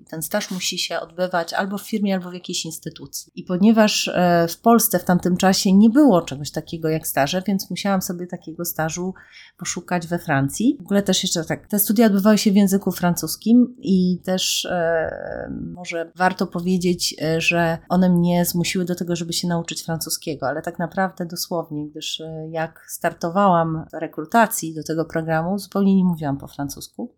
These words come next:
Tutaj się przyznam, że powiedzenie „do odważnych świat należy”, myślę, że jest bardzo, bardzo adekwatne. Co zrobiłam? Otóż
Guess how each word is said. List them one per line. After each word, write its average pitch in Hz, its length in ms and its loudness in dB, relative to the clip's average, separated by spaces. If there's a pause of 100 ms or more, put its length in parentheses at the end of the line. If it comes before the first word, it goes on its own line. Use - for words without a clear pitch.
Tutaj 160 200 -10
się - 140 -6
przyznam, 175 580 -2
że 156 480 -2
powiedzenie 170 520 0
„do 165 140 2
odważnych 175 480 0
świat - 260 -6
należy”, 165 760 -2 (100)
myślę, 165 360 -6
że 160 200 -8
jest 156 400 -10 (140)
bardzo, 160 360 0
bardzo 156 460 -2 (560)
adekwatne. 160 920 -2
Co 185 100 -6
zrobiłam? 175 640 0
Otóż - 560 -4